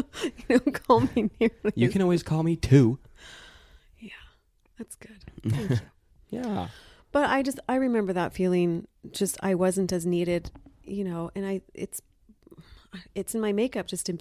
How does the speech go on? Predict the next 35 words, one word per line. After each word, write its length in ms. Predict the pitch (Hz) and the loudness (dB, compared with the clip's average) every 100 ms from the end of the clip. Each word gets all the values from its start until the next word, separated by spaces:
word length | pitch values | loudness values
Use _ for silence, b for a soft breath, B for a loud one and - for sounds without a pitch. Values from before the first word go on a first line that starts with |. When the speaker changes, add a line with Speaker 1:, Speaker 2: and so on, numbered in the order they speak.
| - | -4
Speaker 1:
feel 240 | 226 208 | -2 0
needed. 400 | 185 196 240 165 | 0 0 -2 -2
I 100 | 160 | -4
need 320 | 180 208 202 165 | -2 -4 -4 -6
that 240 | 165 - | -8 -8
feeling. 460 | - 185 160 156 165 | -8 -6 -6 -8 -6
And 140 | 185 | -4
I 80 | 185 | -4
knew 320 | 190 226 240 | -2 -2 -2
that, 240 | 220 196 - _ _ | -2 -4 -8 _ _
you 140 | - 214 | -12 -8
know, 200 | 185 - | -6 -6
I 80 | 190 | -8
felt 220 | - 202 | -8 -6
like 280 | 196 175 - _ _ - | -6 -8 -14 _ _ -8
I 80 | 208 | -6
was 140 | 208 | -6
a 40 | |
fairly 320 | 196 202 196 208 | -4 -2 -2 -2
good 160 | 175 | -4
mom. 420 | 170 143 165 214 226 | -4 -4 -4 -4 -6
I 60 | |
had, 320 | 190 180 175 170 - | -6 -4 -8 -12 -10
you 120 | 185 | -6
know, 160 | 170 170 | -4 -4
enough 280 | 190 190 - | -4 -6 -8
to 100 | 180 | -6
offer. 400 | 170 170 180 180 | -6 -6 -6 -6
I 120 | 180 | -6
loved 540 | 165 170 175 185 - | -6 -4 -4 -4 -10
kids 400 | - 185 180 - | -8 -6 -6 -8
and 280 | 175 165 165 - B B B B B - | -8 -6 -8 -12 B B B B B -8
I 80 | |
loved 500 | 185 180 190 190 - | -4 0 0 0 -6
giving 460 | - 180 180 175 | -8 -4 -4 -4